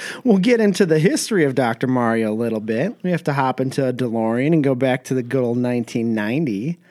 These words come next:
I was seven. I recently moved to a new town, and I was a new kid on the block listening to New Kids on the Block.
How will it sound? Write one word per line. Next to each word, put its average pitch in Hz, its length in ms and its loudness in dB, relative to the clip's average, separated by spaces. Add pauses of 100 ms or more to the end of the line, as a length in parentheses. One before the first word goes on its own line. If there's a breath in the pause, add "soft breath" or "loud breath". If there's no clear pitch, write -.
(280 soft breath)
I 127 80 -2
was 117 160 -2
seven. 131 500 -2
I 120 120 -6
recently 139 540 -2
moved 147 300 0
to 156 100 0
a 139 60 0
new 131 160 0
town, 123 600 -6
and 123 460 -4
I 120 120 -2
was 120 180 -4
a 120 80 -4
new 156 220 0
kid 220 220 -2
on 202 140 0
the 202 80 -2
block 156 400 0
listening 143 460 -2
to 135 120 -6
New 139 180 0
Kids 131 240 -2
on 110 140 -2
the 117 60 -2
Block. 92 520 -8